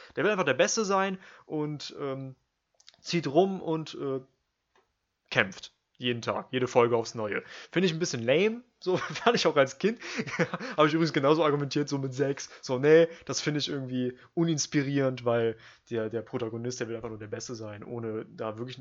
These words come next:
ohne dass, ohne dass ich als Zuschauer wirklich weiß, was für eine Motivation dahinter steckt. Ist natürlich, dann, hat mich dann natürlich, äh,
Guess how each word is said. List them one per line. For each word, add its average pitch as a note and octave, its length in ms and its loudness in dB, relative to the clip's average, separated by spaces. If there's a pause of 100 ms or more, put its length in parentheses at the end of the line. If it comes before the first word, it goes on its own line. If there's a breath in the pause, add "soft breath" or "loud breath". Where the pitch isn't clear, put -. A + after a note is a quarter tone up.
ohne C3+ 220 -6
dass, C3+ 240 -4 (120 soft breath)
ohne D#3 160 -4
dass D#3 140 -2
ich E3 140 -2
als D3 120 -2
Zuschauer C#3+ 400 -4
wirklich D3 240 -8
weiß, C3 220 -2
was C3 140 -6
für C#3 80 -6
eine C3 80 -4
Motivation C3 560 -4
dahinter A2 280 -8
steckt. - 320 -10 (420 loud breath)
Ist B2 100 -4
natürlich, D#3 340 0
dann, C3 320 -2
hat C3+ 140 -2
mich C3 80 -4
dann A#2+ 100 -2
natürlich, A2 480 -6
äh, F3 240 -14